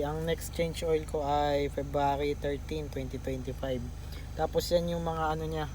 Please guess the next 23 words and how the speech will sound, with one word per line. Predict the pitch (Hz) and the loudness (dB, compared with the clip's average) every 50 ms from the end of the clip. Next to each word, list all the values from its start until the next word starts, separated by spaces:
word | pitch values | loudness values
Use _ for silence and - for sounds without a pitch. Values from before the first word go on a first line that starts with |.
| - - - | -8 -8 -6
findings | - 156 151 151 151 151 147 160 156 151 143 - - - - - | -2 0 0 0 0 -2 -2 -2 -2 -2 -2 -4 -6 -6 -6 -4
sa | - 139 139 135 123 | -2 0 0 0 2
kotse. | 131 127 127 123 - - 131 123 123 - - - - - - - - - - - - - - - - - - | 2 2 0 0 -2 -6 -6 -6 -6 -6 -8 -8 -8 -8 -8 -8 -8 -8 -6 -6 -6 -6 -8 -8 -8 -6 -4
Gastos | - 135 123 120 120 - - - 139 123 - | -2 0 0 0 -2 -4 -2 -2 -2 -2 -2
malala | 139 135 131 131 135 131 131 131 127 127 | -2 0 0 2 2 2 2 2 2 2
na | 131 131 127 | 2 0 -2
naman. | 127 131 135 139 147 151 180 208 214 214 220 226 240 254 262 262 262 262 254 254 254 247 247 233 208 175 160 | -2 -2 -4 -4 -4 -4 -2 -2 0 0 2 6 8 10 12 12 12 12 12 12 12 12 12 12 10 6 2
Yan. | 151 151 156 156 165 175 185 185 185 180 170 160 147 143 135 131 | -2 -2 -4 -4 -4 -2 0 0 0 2 0 0 0 -2 -2 -2
Tapos, | 139 139 139 - - 147 147 143 143 143 143 143 143 139 - - - - | -2 -2 -2 0 0 0 2 2 2 2 2 2 0 0 -2 -6 -6 -6
eto | 131 135 - | -4 -4 -4
pa. | 139 - - 139 139 151 - - - - - - - - - - - 127 | -4 -2 -2 -2 -2 -2 -4 -6 -8 -8 -8 -8 -8 -8 -8 -6 -6 -4
Yan. | 123 123 123 127 127 131 139 139 - - - - - - - - - - - - - - - - - - - - - - | -4 -2 -2 -2 -2 -2 -4 -6 -8 -8 -8 -8 -8 -8 -8 -8 -8 -8 -8 -8 -8 -8 -8 -8 -8 -8 -8 -8 -8 -4
Good | - 151 156 156 - | 0 0 0 0 2
for | - 160 165 156 - | 4 4 4 4 4
five | - 165 160 156 156 147 - - - | 4 4 4 4 2 0 -6 0 2
thousand | 160 156 156 156 - - 165 160 | 4 4 4 4 2 0 0 0
kilometers | 156 - 151 151 151 151 147 151 147 - - 156 147 143 - - - 147 | 0 0 2 2 2 2 0 -2 -4 -2 0 0 0 0 -2 -4 -6 -4
next | 147 143 - - - | -6 -6 -6 -6 -6
change | - 151 143 143 131 - | -4 -2 -2 -2 -2 -2
oil | - 139 131 127 120 120 131 | -2 0 0 -2 -2 -4 -4
in | 143 143 143 151 160 165 - - - - - - - - - - - - - | -4 -2 -2 -4 -4 -6 -6 -8 -8 -8 -8 -8 -8 -8 -8 -8 -8 -4 0
one | 151 160 160 165 - | 2 2 2 4 6
seventy-eight | 175 160 156 156 156 151 143 - 147 170 180 170 160 | 6 6 6 6 4 2 2 0 2 2 2 2 2